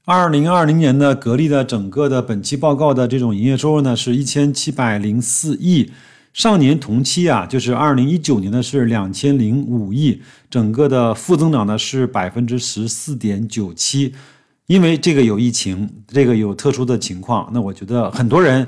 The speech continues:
都认为它下滑是应该的。但是我想给各位说的数据呢，是它四季度一共产生了四百三十个亿的营业收入。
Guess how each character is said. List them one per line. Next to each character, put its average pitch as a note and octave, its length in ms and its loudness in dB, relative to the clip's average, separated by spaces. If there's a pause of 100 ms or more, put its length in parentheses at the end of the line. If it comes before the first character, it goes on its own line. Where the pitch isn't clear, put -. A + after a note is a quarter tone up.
(240)
都 C#3+ 100 2
认 D3+ 160 4
为 G#2+ 180 -2
它 A#2+ 200 -4
下 A#2+ 280 -2
滑 F2+ 300 -10
是 A2 460 -4
应 C#3+ 260 0
该 C#3+ 240 0
的。 B2 140 -2
但 D#3 140 -2
是 D#3+ 300 0 (300)
我 C#3 220 2
想 E3 240 -2
给 A2 200 0
各 C#3+ 280 -2
位 B2+ 200 2
说 B2 160 -6
的 C3+ 120 -4
数 C3+ 260 -8
据 C3+ 140 -4
呢， B2+ 160 -2
是 B2+ 240 -6
它 C3+ 180 -8
四 G3+ 400 -2
季 D#3+ 240 -2
度 C3 320 0
一 G#2 160 -4
共 D#3 260 0
产 G#2 300 -4
生 D3 240 -2
了 B2+ 220 2 (240)
四 F#3+ 340 0
百 A2+ 260 0
三 D#3 420 0
十 A#2+ 240 -6
个 A#2 420 0
亿 D3 240 0
的 A2 320 -2 (260)
营 A2 260 -2
业 B2+ 420 2
收 C3+ 300 0
入。 C3 360 -2